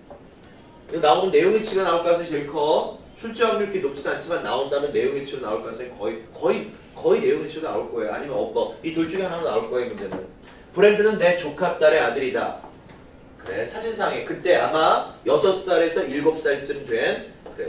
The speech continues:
when this picture, 이 사진이 찍혔을 때. 사진이 찍는 거야? 찍혀져야죠. 수동태를 써야죠. Was taken, was taken. 툭 하면 안 돼.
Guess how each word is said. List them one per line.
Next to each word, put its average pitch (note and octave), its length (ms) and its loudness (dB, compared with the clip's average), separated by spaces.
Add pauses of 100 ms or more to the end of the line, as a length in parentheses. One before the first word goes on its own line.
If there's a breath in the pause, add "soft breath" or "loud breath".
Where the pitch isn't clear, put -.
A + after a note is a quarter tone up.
when - 380 2 (160)
this E3 260 2
picture, D3 340 -4
이 F#3 120 -2
사진이 F#3 720 -4
찍혔을 - 680 -8
때. - 200 -8 (320)
사진이 A3+ 440 -8
찍는 C4+ 340 -6
거야? - 400 0
찍혀져야죠. E3 880 -4
수동태를 A#3+ 380 -8
써야죠. - 480 -6 (120)
Was D3 260 2
taken, - 380 -10 (200)
was - 220 -4
taken. - 360 -10 (800)
툭 C4 260 -10
하면 G#3 180 -6
안 - 180 -6
돼. - 160 -12